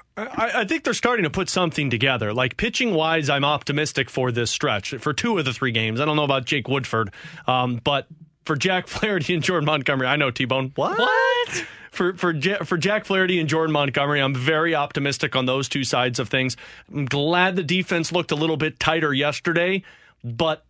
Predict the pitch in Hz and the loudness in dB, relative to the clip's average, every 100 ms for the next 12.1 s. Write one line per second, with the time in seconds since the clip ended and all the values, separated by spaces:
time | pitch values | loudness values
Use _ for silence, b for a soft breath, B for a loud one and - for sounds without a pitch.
0 | - 143 131 - 185 180 170 - 170 160 | -6 -4 -4 -2 0 2 2 2 0 -2
1 | 165 160 147 156 151 151 147 170 160 165 | -2 -2 0 2 0 0 0 0 2 2
2 | 170 107 104 131 131 147 180 120 135 120 | 0 -4 -2 -2 0 0 0 0 -2 0
3 | 151 - 156 139 - 160 165 147 147 147 | 0 0 -2 -2 0 0 0 0 0 2
4 | 160 156 120 123 147 - 123 - 147 143 | 0 0 -2 -2 -2 -2 -4 -2 -2 -2
5 | 135 123 113 175 226 220 B B B 151 | -2 -2 0 0 0 -2 B B B -4
6 | 156 151 156 165 - 160 147 156 151 147 | -2 0 0 0 0 0 0 0 2 2
7 | 151 143 135 143 127 135 110 104 147 151 | 0 0 0 0 -2 -2 -2 0 0 0
8 | 170 151 147 156 - 139 143 143 131 120 | 0 0 0 0 0 2 2 2 0 -2
9 | 113 151 156 139 - 151 151 - 156 156 | 0 -2 -2 -4 0 0 2 2 2 2
10 | 135 135 139 135 123 147 123 117 139 135 | 0 2 2 0 0 -2 -2 -2 0 0
11 | 120 113 110 - 117 107 107 101 98 117 | 0 0 -2 -2 -4 -4 -2 -2 -2 -4
12 | 120 | -6